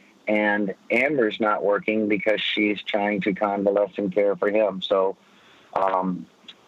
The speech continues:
we ask that the people keep these, keep these kids and their families, uh, in their thoughts and continue to support them.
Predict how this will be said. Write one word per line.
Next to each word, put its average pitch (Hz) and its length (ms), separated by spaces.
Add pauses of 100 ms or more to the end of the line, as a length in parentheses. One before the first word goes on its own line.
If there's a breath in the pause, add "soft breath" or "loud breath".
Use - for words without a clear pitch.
(160)
we 107 140
ask 107 240
that 101 120
the 95 120
people 101 400
keep 123 400
these, 104 240 (180)
keep 117 320
these 98 300
kids 107 340
and 101 140
their 101 140
families, 101 680
uh, 95 320
in 98 240
their 95 180 (120)
thoughts 113 360 (180)
and 95 360 (520 loud breath)
continue 104 520
to 95 180
support 107 480
them. 92 300